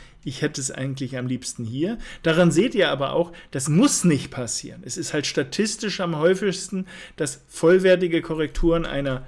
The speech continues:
starken Bewegung, wenn sie vollwertig groß sind, da irgendwie reinlaufen.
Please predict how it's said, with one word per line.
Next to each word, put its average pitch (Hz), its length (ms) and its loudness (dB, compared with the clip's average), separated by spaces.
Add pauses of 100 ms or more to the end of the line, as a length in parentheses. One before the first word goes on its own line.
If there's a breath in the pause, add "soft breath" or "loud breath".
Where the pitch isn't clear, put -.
(120)
starken 175 680 -2
Bewegung, 170 720 2 (800 loud breath)
wenn 135 140 0
sie 131 100 0
vollwertig 156 720 2
groß 139 360 -4
sind, 131 320 -6
da 135 320 -4
irgendwie 156 400 4
reinlaufen. 156 840 -4